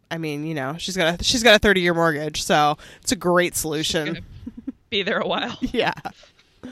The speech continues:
Speaker 2: I don't know. I feel like her house keeps getting broken into, so I don't wanna risk that the Bryers would be the next victim of the, uh, Matthews family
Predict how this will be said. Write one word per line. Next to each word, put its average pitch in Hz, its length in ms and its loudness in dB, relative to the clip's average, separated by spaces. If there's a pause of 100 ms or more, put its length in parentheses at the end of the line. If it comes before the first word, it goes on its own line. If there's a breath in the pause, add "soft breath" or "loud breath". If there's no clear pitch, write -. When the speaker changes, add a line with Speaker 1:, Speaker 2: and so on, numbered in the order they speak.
(680 loud breath)
Speaker 2:
I 262 80 -2
don't 330 140 -4
know. 320 100 -6
I 277 80 -6
feel 294 140 -10
like 330 180 -10
her 311 120 -12
house 277 200 -10
keeps - 180 -20
getting 208 200 -12
broken 165 300 -10
into, 147 480 -12
so 170 320 -4
I 175 80 -2
don't 196 140 -4
wanna 214 200 -6
risk 170 320 -6
that 175 140 -4
the 165 80 -4
Bryers 147 420 -2
would 160 120 -8
be 165 120 -6
the 156 100 -2
next 151 240 -6
victim 151 400 -6
of 151 260 -6
the, - 340 -6
uh, 87 320 -6
Matthews 147 520 -8
family 143 480 -4